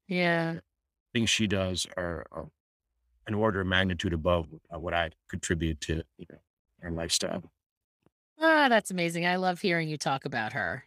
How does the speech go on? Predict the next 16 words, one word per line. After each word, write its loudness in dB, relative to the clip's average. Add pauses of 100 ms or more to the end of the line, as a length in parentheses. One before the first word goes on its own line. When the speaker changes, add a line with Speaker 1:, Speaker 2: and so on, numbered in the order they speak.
Speaker 1:
You're -4
just -4
so 2
complimentary, 4
so 0
much -2
acknowledgement -4
and -8
love 2
in -2
your -2
words 2 (260)
and 4
behind 2
them. 4 (800)
Beautiful. 6